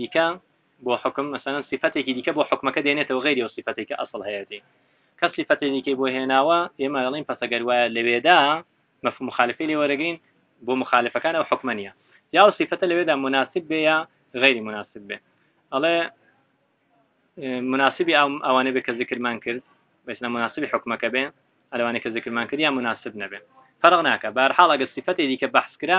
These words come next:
لە چوارمین مەرتەبەدایە. لە نەزەر حەسر گەیاندن و لە نەزەر ئەوەی کە مخالفەکەی، مەفهوم مخالفەی لێ وەرەگیرێ. فالعدد، لە پێنج، مەرتەبەی پێنجمدا عددا. یعنی، عدد لە هەمووی قەویترە.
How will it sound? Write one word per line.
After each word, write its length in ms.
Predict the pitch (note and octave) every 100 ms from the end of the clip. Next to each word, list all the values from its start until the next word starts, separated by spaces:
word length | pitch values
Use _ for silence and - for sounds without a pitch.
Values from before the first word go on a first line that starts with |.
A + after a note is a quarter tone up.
| F#3+
لە 40 | C3+
چوارمین 340 | C#3 B2 B2 A#2
مەرتەبەدایە. 540 | A2+ B2 A2+ G#2 G2+ G2+ _ _ -
لە 60 | A2+
نەزەر 320 | A#2 B2+ D#3+ F3 _ _ _ _ -
حەسر 240 | A#2 - A#2+
گەیاندن 300 | A2+ A2+ C3
و 60 | B2
لە 60 | A#2
نەزەر 180 | A2+ C3+
ئەوەی 160 | B2+ C3
کە 100 | C3+ C#3 - _ _ _ -
مخالفەکەی، 680 | - A#2 A2+ A2 A2 C#3 D#3 D3 A#2
مەفهوم 200 | G#2+ A#2
مخالفەی 340 | G2+ A2 G#2 C3
لێ 60 | B2
وەرەگیرێ. 360 | G#2+ G#2 - - _ _ _ _ _ _
فالعدد، 420 | F#3+ G#3 G3+ D#3+ A#2 A2
لە 60 | A#2+
پێنج، 160 | D3 D3
مەرتەبەی 300 | C#3+ C#3 E3+ F#3+
پێنجمدا 380 | D#3 D#3 F3 F3 B2
عددا. 280 | A2+ F#2+ F#2 - -
یعنی، 140 | A#2 A#2
عدد 160 | A#2 A#2+
لە 40 | G#2
هەمووی 180 | G#2+ G2+
قەویترە. 360 | G#2+ G2+ A#2+